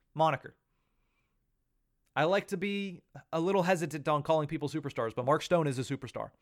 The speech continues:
And he does it in a different way. He plays great defensively,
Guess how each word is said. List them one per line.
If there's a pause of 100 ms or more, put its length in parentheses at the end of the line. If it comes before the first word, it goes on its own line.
(380)
And
he
does
it
in
a
different
way. (2250)
He
plays
great
defensively,